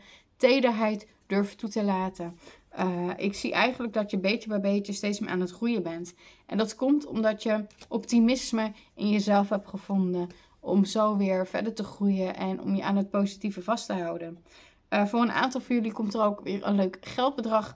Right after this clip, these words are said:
naar je toe, waardoor je ook weer wat makkelijker als het vis in het water kan voelen. En, eh, ik zie ook bij anderen, eh,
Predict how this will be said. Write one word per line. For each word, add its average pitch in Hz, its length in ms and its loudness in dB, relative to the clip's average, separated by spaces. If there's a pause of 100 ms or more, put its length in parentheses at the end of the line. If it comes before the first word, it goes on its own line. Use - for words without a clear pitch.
naar 202 220 2
je 202 100 2
toe, 190 260 0 (880)
waardoor 202 380 6
je 196 120 4
ook 202 200 0
weer 190 360 2 (360)
wat 185 140 -6
makkelijker 208 680 2
als 185 160 -2
het 196 140 -14
vis 254 240 -2
in 202 140 4
het 190 140 2
water 202 300 0
kan 208 160 -4
voelen. 185 380 -2 (500)
En, 196 580 4
eh, 185 320 0
ik 196 140 -4
zie - 200 -4
ook 214 240 2
bij 208 120 4
anderen, 196 500 2
eh, 180 240 -2